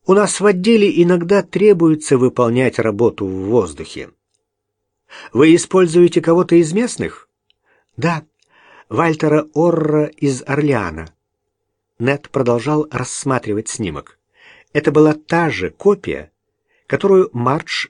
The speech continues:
выставляла в витрине три дня назад.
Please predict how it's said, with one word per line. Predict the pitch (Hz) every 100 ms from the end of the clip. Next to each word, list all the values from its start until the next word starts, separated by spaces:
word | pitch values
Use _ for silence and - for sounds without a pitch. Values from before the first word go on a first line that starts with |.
| -
выставляла | 120 - - 123 101 156 185 175
в | -
витрине | 113 92 104 - 165 170 160
три | 156 135
дня | 113 127
назад. | 120 120 - 127 -